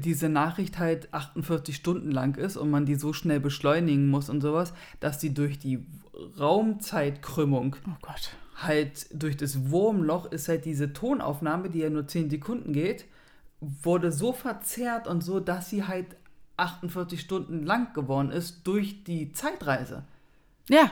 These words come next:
Speaker 2: da haben wir wieder das Thema, eine Minute ge-, entsprechende Kilometeranzahl und dann vielleicht,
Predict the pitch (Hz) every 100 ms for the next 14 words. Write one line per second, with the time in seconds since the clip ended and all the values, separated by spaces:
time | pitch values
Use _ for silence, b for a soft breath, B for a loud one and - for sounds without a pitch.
0 | - 196 214 226 247 233 247 226 226 -
1 | 262 269 233 180 233 247 247 254 277 285
2 | 277 - 220 - 226 - - 226 254 233
3 | - 226 208 202 208 285 - 277 277 302
4 | 302 269 220 220 226 240 247 233 226 233
5 | -